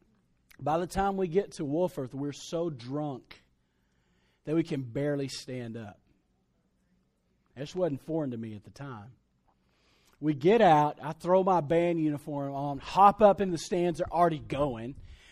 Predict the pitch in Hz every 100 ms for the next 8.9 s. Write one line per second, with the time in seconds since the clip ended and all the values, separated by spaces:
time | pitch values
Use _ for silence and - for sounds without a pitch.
0 | - 147 165 120 185 269 247 - 175 165
1 | 165 - _ - 143 190 - 214 220 254
2 | 226 185 175 143 143 165 156 - 190 190
3 | 180 139 127 - 185 202 220 - 175 185
4 | 196 185 180 190 190 190 208 - _ _
5 | _ _ _ _ _ 170 160 196 196 185
6 | 165 170 202 208 - - - _ 202 208
7 | 190 170 147 127 135 143 113 107 - -
8 | _ _ _ _ _ - 165 156 117